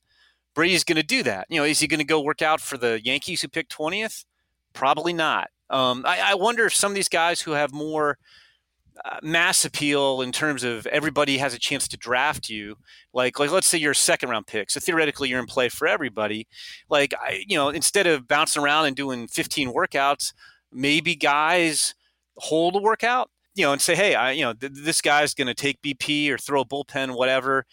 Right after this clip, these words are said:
on this day at this field," and invite everybody. I, I do know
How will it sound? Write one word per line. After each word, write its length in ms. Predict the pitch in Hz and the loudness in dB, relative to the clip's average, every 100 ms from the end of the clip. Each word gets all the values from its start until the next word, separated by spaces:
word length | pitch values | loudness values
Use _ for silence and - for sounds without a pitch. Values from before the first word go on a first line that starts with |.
| - - | -18 -4
on 100 | 123 | -2
this 220 | 135 135 | 0 0
day 200 | 139 139 131 | 2 2 0
at 80 | |
this 180 | - 139 | -2 -4
field," 480 | - 127 123 135 131 | -2 0 2 0 -2
and 140 | 131 | -6
invite 260 | 127 135 175 | -2 0 2
everybody. 540 | 127 107 101 101 95 | 0 -4 -6 -8 -4
I, 180 | 113 135 | -4 0
I 60 | 151 | -2
do 180 | 139 185 | -2 -2
know 340 | 185 180 175 | 0 2 0